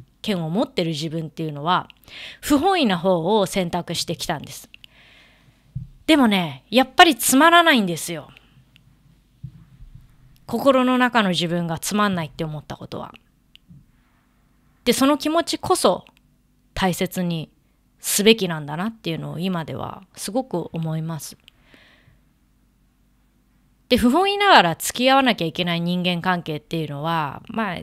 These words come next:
あるとは思っていて、で、たまにそれでもね、会うぐらいならいいんだけれども、一緒に顔を突き合わせて何かをするような関係性になる人間だとしたら、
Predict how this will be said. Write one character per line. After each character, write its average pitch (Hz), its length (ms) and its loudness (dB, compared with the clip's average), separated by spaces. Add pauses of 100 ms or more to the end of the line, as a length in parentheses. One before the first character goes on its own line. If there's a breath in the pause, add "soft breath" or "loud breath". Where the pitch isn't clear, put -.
(140)
あ 202 160 0
る 202 120 0
と 151 500 -6
は 160 140 -2
思 160 200 -4
っ 202 60 -8
て - 180 -8
い 143 140 -6
て、 160 340 -6 (1120 loud breath)
で、 247 100 -2
た 233 160 6
ま 330 280 8
に 392 180 -2
そ 339 160 2
れ 339 120 0
で 359 140 0
も 277 100 -2
ね、 180 360 -2
会 277 240 6
う - 20 2
ぐ 247 160 4
ら 269 120 6
い 240 60 4
な 185 120 2
ら 165 100 -2
い 165 60 -4
い 180 60 -2
ん 208 80 -2
だ 196 100 0
け 156 160 -8
れ 147 80 -8
ど 147 120 -10
も、 175 360 -2 (500)
一 190 100 2
緒 - 240 4
に 330 140 -2
顔 254 320 8
を 311 80 6
突 - 160 -6
き 285 160 4
合 285 120 8
わ 330 100 8
せ 196 140 2
て 165 440 -2 (720 soft breath)
何 185 320 4
か 208 140 6
を 175 60 2
す - 220 0
る 175 400 0 (200)
よ 214 180 6
う 311 40 6
な 214 120 4
関 196 240 -2
係 214 240 4
性 214 260 -2
に 208 380 -2 (340)
な 233 180 4
る 262 120 4
人 180 240 2
間 175 420 -2 (220)
だ 190 140 2
と 185 120 -4
し - 140 -4
た 165 180 -2
ら、 180 300 2